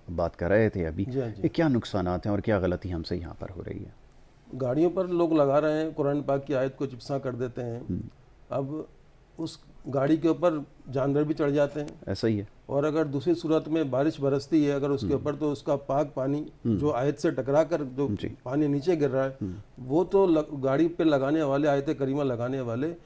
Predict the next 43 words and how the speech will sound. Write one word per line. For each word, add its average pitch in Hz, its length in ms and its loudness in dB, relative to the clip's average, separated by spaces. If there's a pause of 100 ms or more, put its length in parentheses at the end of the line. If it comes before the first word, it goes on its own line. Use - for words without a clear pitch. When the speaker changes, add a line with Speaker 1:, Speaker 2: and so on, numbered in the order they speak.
(260)
Speaker 2:
ज़रा 151 160 2
इस 147 160 0
बात 156 240 2
को 180 120 2
सोचें 165 400 0
कि 175 60 0
वो 170 120 4
Speaker 1:
हम्म। 160 120 0
Speaker 2:
पानी 160 180 4
कहाँ 160 220 4
जा 123 180 0
रहा 104 140 -8
है। - 120 -20
Speaker 1:
बिल्कुल 104 220 2
ठीक 120 240 -2
है। 113 100 -10 (680)
Speaker 2:
ज़रा 160 160 0
सोचें 175 380 2
इस 135 60 0
बात 117 300 -4
पर। 127 60 0
Speaker 1:
हम्म। 101 160 0 (380)
Speaker 2:
तो 175 140 2
अगर 180 560 2 (500)
इसको 180 240 0
आप 165 200 6
ना 160 140 6
लगाएं 165 340 6
तो 180 100 2
इसके 180 240 2
Speaker 1:
हम्म। 165 280 0
Speaker 2:
मतलब 165 200 0
लगाने 156 340 4
से 175 140 0
क्या 160 180 6
फ़ायदा 120 300 -2
हासिल 107 260 -10
हो 104 120 -8
रहा 101 100 -12
है? 92 100 -4
Speaker 1:
बिल्कुल - 260 -8
ठीक - 160 -8
है, 92 100 -8